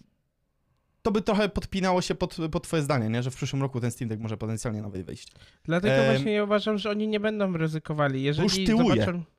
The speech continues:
Speaker 1: Ta specyfikacja już tyłuje, nie? To jest to.
Speaker 2: No nie, to
Speaker 1: Bo
Speaker 2: już jest właśnie, że to jest najgorsza specyfikacja z tych wszystkich konsol.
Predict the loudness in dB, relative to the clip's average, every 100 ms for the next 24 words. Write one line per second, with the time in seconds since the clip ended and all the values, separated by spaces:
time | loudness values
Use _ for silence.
0 | -2 0 0 0 -2 -2 -4 0 0 0
1 | 2 4 4 2 0 0 0 2 0 0
2 | -2 -4 -4 2 4 4 2 -2 0 0
3 | -2 -2 -2 0 0 -2 -6 -8 -8 -8
4 | -8 -6 -6 -6 -6 -8 -8 -8 -8 -2
5 | -2 0 -2